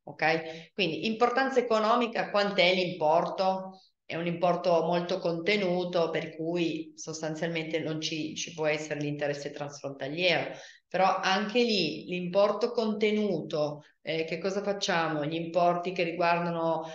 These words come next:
eh, gli affidamenti diretti, anche questa è una valutazione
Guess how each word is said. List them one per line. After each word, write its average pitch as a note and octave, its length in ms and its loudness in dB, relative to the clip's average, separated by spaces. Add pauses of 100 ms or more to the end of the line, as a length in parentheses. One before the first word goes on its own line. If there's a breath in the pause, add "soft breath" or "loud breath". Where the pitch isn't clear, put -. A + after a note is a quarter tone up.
(140)
eh, D3+ 280 -8
gli F3 160 -2
affidamenti F3 540 -2
diretti, D#3 720 0
anche G#3 400 -2
questa F3+ 460 2
è D#3+ 40 -4
una D#3+ 140 -4
valutazione F#3 960 -2